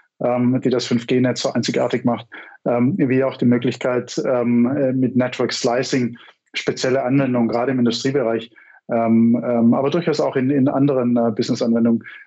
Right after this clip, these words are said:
ähm, zu ermöglichen. Also der zweite Schritt, ähm, für mich der entscheidende, weil jetzt wird fünf G dann langsam komplett. Und, ähm, deswegen war so wichtig, ähm,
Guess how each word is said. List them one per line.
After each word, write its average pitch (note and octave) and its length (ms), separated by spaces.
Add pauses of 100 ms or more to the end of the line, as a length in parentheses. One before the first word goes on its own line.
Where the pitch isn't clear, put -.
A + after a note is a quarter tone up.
(140)
ähm, A#2+ 480
zu C#3 120
ermöglichen. A2 640
Also C3+ 180
der C#3+ 200
zweite D#3 400
Schritt, - 460
ähm, C#3 160
für C3+ 100
mich D3 120
der C#3 140
entscheidende, D3 540
weil B2 180
jetzt - 360
wird D3 280
fünf C#3+ 320
G C3+ 160
dann B2+ 200
langsam B2 420
komplett. B2 500 (560)
Und, B2 460
ähm, B2 400 (160)
deswegen C3 300
war A#2 80
so A#2 140
wichtig, C#3 440
ähm, A#2+ 400